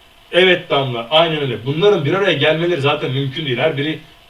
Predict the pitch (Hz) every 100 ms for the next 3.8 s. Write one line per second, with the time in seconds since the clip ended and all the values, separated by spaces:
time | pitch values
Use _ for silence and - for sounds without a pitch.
0 | - 160 156 156 139 127 135 175 - -
1 | 170 139 117 110 113 139 151 143 123 -
2 | - - 147 175 160 151 120 - _ -
3 | 139 165 160 160 165 160 147